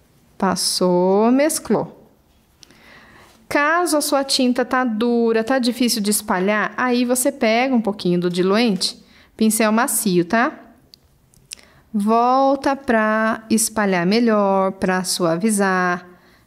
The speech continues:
pra deixar essa pintura, igual as minhas alunas falam, bem lisinha, tá? Pode retocar.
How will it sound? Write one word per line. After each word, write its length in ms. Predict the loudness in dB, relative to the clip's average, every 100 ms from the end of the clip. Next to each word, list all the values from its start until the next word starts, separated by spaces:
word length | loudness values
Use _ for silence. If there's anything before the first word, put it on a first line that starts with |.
| _
pra 140 | -4 0
deixar 320 | 0 0 0
essa 280 | 0 0 -2
pintura, 800 | 0 0 2 2 2 2 2 0 -2
igual 520 | -2 0 0 0 0
as 160 | 0
minhas 240 | 2 2 0
alunas 340 | 0 0 0
falam, 320 | 0 0 2
bem 160 | 2 4
lisinha, 840 | 4 4 2 2 2 2 0 -2 -10 -20 _ _ _ _ -8
tá? 420 | -2 0 -2 -8 -20 _ _ _ _ _ _ _ _ _ _ _ _ _ -6
Pode 460 | 0 2 2 2 2
retocar. 680 | 2 0 -2 -4 -8 -10